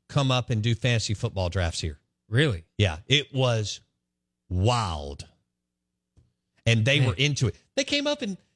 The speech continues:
Speaker 1: taped poster boards all the way around the
Speaker 2: <laughs> Oh,
Speaker 1: studio.
Speaker 2: they got serious.
Speaker 1: Yes.
Speaker 2: Dude, see, I don't know about all that. I don't know if I can sit down
Speaker 1: They were
Speaker 2: and
Speaker 1: wearing jerseys. It was awesome.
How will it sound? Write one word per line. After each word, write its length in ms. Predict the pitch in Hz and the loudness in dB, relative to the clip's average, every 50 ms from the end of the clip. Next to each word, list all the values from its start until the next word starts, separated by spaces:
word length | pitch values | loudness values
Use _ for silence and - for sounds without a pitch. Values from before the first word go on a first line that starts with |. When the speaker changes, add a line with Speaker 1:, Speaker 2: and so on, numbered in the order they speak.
| _ _ _ _ - | _ _ _ _ 0
Speaker 1:
taped 320 | - 247 262 - - - | 0 2 0 0 -6 -8
poster 420 | - - 254 294 262 - - 254 | -4 -2 -2 0 -2 -2 -2 -2
boards 500 | 202 185 190 165 147 113 95 90 - - - _ _ - | -2 -2 0 0 -2 -2 -4 -8 -14 -20 -20 _ _ -10
all 340 | 156 190 233 254 254 262 254 | -6 -4 -4 -2 -4 -4 -4
the 100 | 226 240 | -6 -4
way 200 | 220 233 226 233 | -4 -2 -2 0
around 320 | 220 208 214 214 226 226 | 0 0 0 0 2 2
the 60 | 113 | 4
Speaker 2:
<laughs> 20 | - | 4
Oh, 20 | |
Speaker 1:
studio. 640 | 202 - - 185 233 262 269 214 151 110 90 76 - - - 151 135 - - - - | 2 2 2 0 2 2 2 2 2 0 0 -2 -6 -12 -18 -18 -16 -14 -10 -6 -6
Speaker 2:
they 300 | 208 147 123 156 196 214 | -6 -4 -2 -4 -2 -2
got 260 | 214 196 143 123 - | -2 -2 -2 -2 -4
serious. 580 | - - - - 165 190 220 214 185 143 107 92 139 | -4 -4 -4 -4 -2 -2 -2 -2 -2 -2 0 2 4
Speaker 1:
Yes. 600 | 170 254 285 294 254 135 - - - - - _ _ _ _ _ _ _ _ _ _ _ _ 107 | 4 4 4 2 0 -2 -6 -8 -10 -12 -16 _ _ _ _ _ _ _ _ _ _ _ _ _
Speaker 2:
Dude, 460 | 107 127 151 160 156 143 113 87 87 - | -2 0 0 2 0 -2 -4 -6 -10 -8
see, 180 | - 165 165 | -4 -2 -2
I 120 | 165 208 269 | 0 0 -2
don't 140 | 285 214 180 | -2 -2 -2
know 140 | 185 190 175 | -2 -2 -2
about 220 | 147 143 135 127 | -2 -2 -2 -2
all 160 | 147 123 123 113 | -2 -4 -4 -4
that. 320 | 117 127 127 92 82 - _ | -2 -4 -4 -4 -6 -10 _
I 120 | 139 180 | -4 -4
don't 140 | 202 208 190 | -4 -2 -2
know 160 | 180 180 170 | 0 0 0
if 100 | 147 131 | 0 -2
I 100 | 160 156 | -2 -4
can 300 | 151 - 135 120 113 107 - _ _ _ _ _ - | -4 -4 -6 -8 -8 -10 -14 _ _ _ _ _ -12
sit 260 | - - 190 160 139 | -6 -4 -4 -4 0
down 140 | 156 156 156 | 2 4 6
Speaker 1:
They 80 | 185 196 | 6 6
were 100 | 208 220 | 6 4
Speaker 2:
and 80 | 190 | 2
Speaker 1:
wearing 280 | 185 202 208 202 180 143 | 2 2 0 0 0 -2
jerseys. 560 | 113 139 151 185 190 143 104 78 - - - _ _ _ _ _ _ _ _ _ _ _ _ _ _ _ _ _ - - - - - - _ _ _ _ _ _ _ 123 - _ _ _ _ _ _ | -2 -2 -2 -2 -2 -4 -6 -6 -8 -12 -14 _ _ _ _ _ _ _ _ _ _ _ _ _ _ _ _ _ -20 -18 -18 -20 -20 -20 _ _ _ _ _ _ _ -20 -20 _ _ _ _ _ _
It 180 | - 202 220 208 | 2 2 4 2
was 220 | 208 190 156 - - - - | 0 0 0 -2 -4 -4 -2
awesome. 480 | 143 160 185 185 - - - 135 95 | 0 0 0 0 0 -2 -4 -4 -6